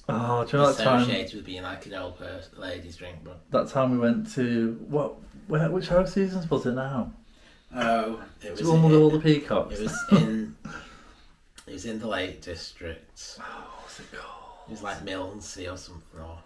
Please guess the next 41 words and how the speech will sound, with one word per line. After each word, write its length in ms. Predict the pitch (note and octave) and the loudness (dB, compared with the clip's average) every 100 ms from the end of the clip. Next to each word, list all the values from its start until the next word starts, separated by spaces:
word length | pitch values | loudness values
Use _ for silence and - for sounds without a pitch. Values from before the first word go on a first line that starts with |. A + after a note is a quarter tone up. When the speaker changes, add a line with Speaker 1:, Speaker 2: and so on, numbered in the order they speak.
| - | -16
Speaker 2:
Millom. 160 | F#2+ C#3+ | -8 0
Speaker 1:
Millom, 300 | C#3+ B2+ A2+ | 2 6 6
Speaker 2:
Millom. 280 | A2 G#2+ G2 | 4 2 -2
Speaker 1:
Millom. 280 | C3 B2+ A#2+ | 2 4 6
Speaker 2:
Yeah, 60 | A2 | 4
it 40 | |
was 140 | - | 0
in 120 | G#2 G2+ | -8 -6
Millom 300 | G2 F2+ F2+ | -6 -6 -4
area, 460 | E2+ E2 E2 E2+ - - - - | -4 -4 -6 -10 -12 -20 -20 -16
and 140 | F2 | -12
you 80 | F2 | -8
got 220 | F#2+ F2+ F#2 | -6 -6 -8
a 60 | F#2 | -10
free 360 | - G2 F2+ | -10 -6 -6
sherry 480 | F2+ F#2+ F2+ F2+ F2+ | -6 -6 -6 -6 -8
when 200 | F#2 E2+ | -8 -10
you 120 | F2 | -10
got 260 | F2 E2+ - | -12 -12 -12
the 240 | F2 E2+ - - | -12 -12 -14 -10
Speaker 1:
Yeah, 400 | C3 A#2 A2 G#2+ | 2 4 4 4
and 80 | A#2 | 2
Ian 80 | B2+ | 4
Speaker 2:
I 140 | B2+ B2+ | 6 8
Speaker 1:
loved 180 | B2 B2 | 8 6
Speaker 2:
loved 80 | C3 | 0
Speaker 1:
the 40 | |
Speaker 2:
it. 40 | |
Speaker 1:
sherry, 340 | - B2 A2 G#2+ A2+ | 4 8 8 6 2
'cause 120 | - D3 | 4 6
I 20 | |
think 40 | C#3 C#3 | 6 4
that's 100 | C3+ | 2
the 40 | |
first 220 | C3+ B2 | 0 0
time 120 | C3 A#2 | 2 0
we've 100 | A2 | 2
had 180 | B2 | 2
it, 80 | C#3+ | 2
isn't 220 | A2+ G2 | 0 -4
it? 160 | F#2 | -6